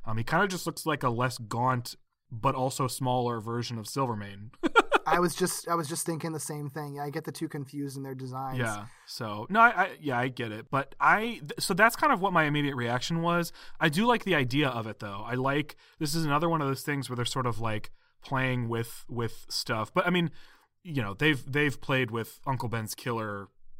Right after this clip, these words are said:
Speaker 1: over and over and over again. So there's nothing really, like, sacred or, like, mind-blowing in that they are doing it, but, uh, I like that this is kind of where they went with it. And I like how it serves this episode and how it, um, theoretically would have, would have moved things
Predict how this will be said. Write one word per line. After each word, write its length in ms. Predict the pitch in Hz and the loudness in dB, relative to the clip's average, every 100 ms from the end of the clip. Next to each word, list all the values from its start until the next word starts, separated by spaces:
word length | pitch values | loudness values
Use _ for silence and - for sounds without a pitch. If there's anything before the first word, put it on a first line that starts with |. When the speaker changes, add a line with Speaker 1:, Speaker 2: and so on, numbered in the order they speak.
| - | -6
Speaker 1:
over 280 | 135 135 123 | 0 4 4
and 80 | 117 | 2
over 200 | 110 110 | 0 0
and 80 | 107 | -2
over 260 | 113 107 | -2 -4
again. 440 | 104 101 98 98 104 | -6 -6 -8 -8 -6
So 160 | - 123 | -2 0
there's 220 | 131 117 | 0 0
nothing 300 | 143 127 113 | -2 0 -2
really, 240 | 110 113 | -2 -4
like, 220 | 107 104 - | -4 -4 -4
sacred 360 | 120 110 113 | -4 -4 -4
or, 120 | 104 | -6
like, 160 | 104 101 | -6 -4
mind-blowing 580 | 123 139 120 113 107 104 _ _ _ - | 0 2 2 -2 -6 -10 _ _ _ -2
in 200 | 147 147 | 2 4
that 180 | 131 127 | 2 2
they 140 | 131 | 0
are 180 | 120 107 | 2 0
doing 400 | 98 147 165 110 | 0 4 4 2
it, 240 | 101 101 - | -2 -8 -8
but, 320 | - 110 - - | -4 -2 2 6
uh, 160 | - | 6
I 100 | - | 6
like 280 | 135 135 131 | 4 4 0
that 160 | 127 117 | -2 0
this 160 | 120 | 0
is 100 | 123 | 0
kind 280 | - - 117 | -4 -2 -2
of 120 | 110 | 0
where 140 | 117 113 | 0 0
they 140 | 104 | 0
went 240 | 104 117 135 | -2 -4 -6
with 200 | 113 - | -10 -8
it. 200 | 110 - - - | -4 -4 -4 -4
And 80 | 135 | 2
I 60 | 135 | 4
like 200 | 139 135 | 4 4
how 140 | 127 | 0
it 80 | 117 | 0
serves 300 | - 120 107 | -2 -2 0
this 180 | 113 - | -4 -2
episode 480 | 107 113 113 110 | -4 -2 -2 0
and 140 | 107 98 | 0 0
how 180 | 107 104 | -2 -4
it, 140 | 101 - - - - | -8 -10 -8 -4 -2
um, 300 | 117 104 98 98 | 0 0 -2 0
theoretically 500 | 147 135 131 127 117 | 4 6 4 4 -2
would 120 | 107 | -2
have, 180 | 104 - | -6 -10
would 180 | - 117 | -8 -4
have 100 | 110 | -4
moved 320 | 110 123 127 - | 0 2 2 -2
things 680 | - 117 104 104 101 - | -4 -4 -2 -6 -4 -6